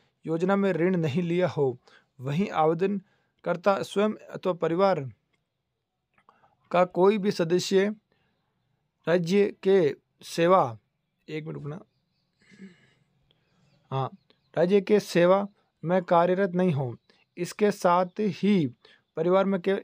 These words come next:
एक ही सदस्य आवेदन कर सकेगा। योजना के तहत कारीगर, शिल्पकार के विभिन्न परिलाभ दिया जाएगा, जिसमें परिविश्वकर्मा सर्टिफिकेट एवं पहचान पत्र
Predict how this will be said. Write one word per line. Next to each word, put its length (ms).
एक 280
ही 60
सदस्य 500
आवेदन 400
कर 180
सकेगा। 480
योजना 400
के 180
तहत 400
कारीगर, 560
शिल्पकार 640
के 260
विभिन्न 360
परिलाभ 520
दिया 240
जाएगा, 540
जिसमें 340
परिविश्वकर्मा 840
सर्टिफिकेट 560
एवं 200
पहचान 460
पत्र 380